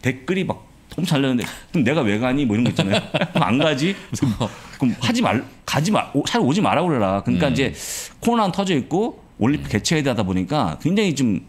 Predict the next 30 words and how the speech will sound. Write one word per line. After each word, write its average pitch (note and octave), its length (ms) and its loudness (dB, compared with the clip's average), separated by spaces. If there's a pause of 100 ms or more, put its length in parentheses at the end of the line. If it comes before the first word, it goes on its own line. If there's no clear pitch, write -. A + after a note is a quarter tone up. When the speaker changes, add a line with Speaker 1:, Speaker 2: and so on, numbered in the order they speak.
Speaker 1:
엄격한 E3+ 640 0 (180)
Speaker 2:
음. D3 220 -8
Speaker 1:
그런 A2 180 0
통제하에서 F3 600 2
아마 F#2+ 340 0 (380)
많이 G#2 140 -2
한다 A#3 280 2
그러면 F2+ 380 0 (200)
Speaker 2:
예. D2 400 -4
Speaker 1:
진행이 B2 240 0
되지 G2 180 0
않을까. E2+ 360 -4
Speaker 2:
마스크 F2 220 -8
Speaker 1:
그래서 B2+ 160 -2
Speaker 2:
딱 A2+ 40 0
Speaker 1:
일단, B2 160 -2
Speaker 2:
쓰고, A#2+ 340 -2 (180)
Speaker 1:
예, F#2+ 200 0
다 - 140 -8
Speaker 2:
입 G#2+ 40 -2
Speaker 1:
쓰고. A2+ 280 -2
Speaker 2:
다 - 120 -8
조용히 A2+ 260 0
닫고, G2 500 -4
Speaker 1:
예. F#2+ 240 0
Speaker 2:
손 C3 240 -4
무릎에 A2+ 320 -4
딱 G#2+ 120 -10
올리고. G2+ 320 -2
Speaker 1:
예. F#2 240 0